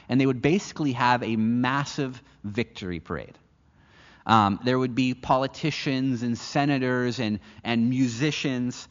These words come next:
Uh, there'd be a whole train of people. They would carry the stolen goods. Um, they would have pictures of what the battle had looked like. They even had this big white ox they would sacrifice.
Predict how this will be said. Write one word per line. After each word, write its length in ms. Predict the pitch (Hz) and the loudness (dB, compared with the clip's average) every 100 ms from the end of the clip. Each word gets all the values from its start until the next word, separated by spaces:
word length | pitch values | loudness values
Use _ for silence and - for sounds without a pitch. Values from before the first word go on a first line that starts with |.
| - - - | -20 -20 -6
Uh, 180 | 104 101 | -4 -2
there'd 200 | 120 120 | -2 -2
be 120 | 135 | -2
a 60 | 117 | -2
whole 300 | - 160 147 | -4 -4 -4
train 580 | - - 147 143 143 | -8 -8 -4 -2 -2
of 160 | 135 - | -4 -8
people. 480 | - 147 - 135 135 | -8 -6 -2 -2 -2
They 140 | 131 | -2
would 200 | 127 117 | -4 -6
carry 380 | - 147 147 151 | -4 0 2 0
the 100 | 127 | -2
stolen 600 | - - 143 139 127 120 | -8 -2 0 2 0 0
goods. 600 | 131 139 139 139 131 - _ - - | 0 2 0 -4 -10 -16 _ -20 -6
Um, 380 | 110 113 104 101 | 0 2 2 0
they 120 | 117 | 0
would 140 | 120 123 | 0 0
have 340 | - 123 - | 0 -2 -2
pictures 540 | 180 - - 151 147 | -6 -6 -4 -2 -2
of 180 | 127 113 | -2 -4
what 300 | 120 135 117 | -2 -2 -2
the 60 | 120 | -4
battle 340 | 127 131 135 | 0 0 0
had 160 | 131 120 | -2 -2
looked 300 | 170 202 - | -2 -4 -2
like. 320 | 135 135 - | -2 -2 -2
They 80 | 135 | -4
even 160 | 135 | -2
had 160 | 139 123 | -2 -2
this 160 | 117 - | -6 -6
big 240 | 139 127 | -6 -6
white 320 | 107 123 135 - | -4 -4 -4 -8
ox 300 | 120 127 - | -6 -6 -6
they 80 | |
would 100 | 113 | -10
sacrifice. 720 | - 117 - 117 120 113 - | -6 -6 -6 -2 0 0 -4